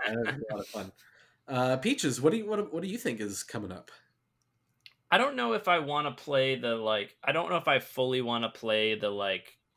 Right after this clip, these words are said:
Speaker 2: let me speculate in the future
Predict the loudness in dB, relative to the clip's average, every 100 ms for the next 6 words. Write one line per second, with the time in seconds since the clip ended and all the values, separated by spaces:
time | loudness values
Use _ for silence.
0 | _ _ -8 -8 -6 -10 -10 -6 -6 -4
1 | -6 -6 -6 -10 -12 -12 -12 -10 -6 -4
2 | -2 -4 -4 -6 -8